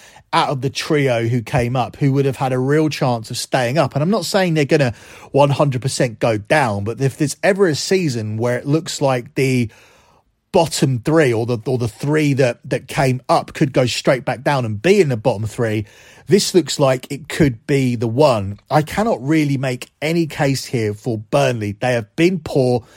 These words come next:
They have not adjusted to the E P L whatsoever. And in any game against an established E P L opponent, it's almost an automatic pick on that opponent, even when it's a team like Crystal Palace, who are really struggling in front of goal.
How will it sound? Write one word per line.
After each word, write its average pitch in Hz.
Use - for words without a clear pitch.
They 131
have 113
not 156
adjusted 131
to 143
the 127
E 127
P 120
L 113
whatsoever. 131
And 139
in 143
any 175
game 139
against 117
an 117
established 113
E 131
P 120
L 110
opponent, 143
it's 139
almost 170
an 143
automatic 143
pick -
on 135
that 123
opponent, 117
even 208
when 180
it's 123
a 139
team 147
like 123
Crystal 123
Palace, 127
who 151
are 135
really 143
struggling 123
in 131
front 113
of 101
goal. 120